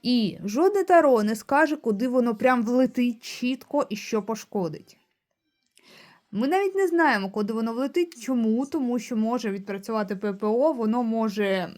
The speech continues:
бути підбите, забите і тому подібне. Враховуємо це. Зараз виходить, ми заходимо в тупік.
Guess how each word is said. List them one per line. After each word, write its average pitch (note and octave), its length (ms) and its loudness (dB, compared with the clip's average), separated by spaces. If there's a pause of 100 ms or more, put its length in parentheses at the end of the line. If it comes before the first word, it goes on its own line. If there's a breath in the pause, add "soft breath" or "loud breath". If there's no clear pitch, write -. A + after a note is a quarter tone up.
(180)
бути A#3+ 260 2
підбите, D4 840 2
забите A#3+ 540 -2
і C4 40 -4
тому G#3 280 -4
подібне. F3+ 600 -8
Враховуємо G3+ 760 -6
це. - 160 -20 (1000 loud breath)
Зараз C#4 540 2
виходить, C#4 500 0
ми B3 100 0
заходимо A#3 420 0
в A3+ 60 -8
тупік. G#3+ 480 -6